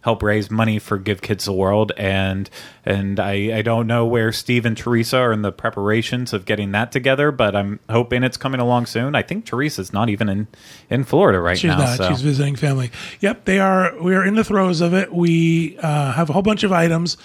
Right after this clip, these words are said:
Speaker 2: I'm gonna give Craig a, a link, a place where if you wanna donate items, you can submit your information online, and then you have to get it to us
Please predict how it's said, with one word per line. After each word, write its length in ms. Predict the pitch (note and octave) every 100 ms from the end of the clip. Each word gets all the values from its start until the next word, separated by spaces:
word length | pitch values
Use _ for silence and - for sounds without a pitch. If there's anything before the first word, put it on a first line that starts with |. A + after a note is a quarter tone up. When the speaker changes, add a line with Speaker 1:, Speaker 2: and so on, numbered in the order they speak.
| - - - -
Speaker 2:
I'm 260 | E3+ D3
gonna 180 | D3+ F3+
give 460 | D#3+ F3+ E3+ D3 -
Craig 540 | - G3 F#3 E3 E3+ -
a, 540 | D3+ D#3 D3+ D3+ D3 - _ -
a 80 |
link, 420 | D3 E3+ D#3 C3 -
a 80 | C#3+
place 300 | B2 D3+ -
where 80 | D#3+
if 80 | B2+
you 120 | F3
wanna 180 | G3 F#3+
donate 380 | E3 F3 E3+ D#3+
items, 420 | D#3+ D3 C#3 B2+
you 80 | C3+
can 220 | D3+ C#3
submit 540 | - D3+ D3 D#3 -
your 340 | E3 D3+ D3 D#3
information 680 | D#3 D3+ D#3 D#3+ D#3+ F3
online, 540 | D3+ E3 F3+ C#3 C#3 D#3 - - - -
and 120 | D3+
then 120 | D3 C#3+
you 80 | C3
have 120 | D#3+
to 60 | D3+
get 260 | C#3 G3+
it 120 | G3
to 180 | - D3
us 280 | B2+ B2 -